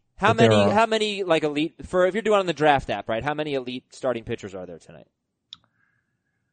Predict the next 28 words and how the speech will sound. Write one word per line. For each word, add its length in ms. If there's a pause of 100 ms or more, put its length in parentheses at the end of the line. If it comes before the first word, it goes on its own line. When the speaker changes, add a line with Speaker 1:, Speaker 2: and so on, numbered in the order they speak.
(800)
Speaker 2:
I 180
would 240
say 320 (480)
four, 640 (560)
but 420 (760)
Severino's 600
not 200
one 140
of 100
them, 180
and 80
he's 180
an 60
elite 300
starting 320
pitcher. 380
I 100
just 280
don't 320
think 160
against 320
this 140
matchup 400
he 60
is. 280 (380)
Speaker 1:
At 180
the 160
Angels. 580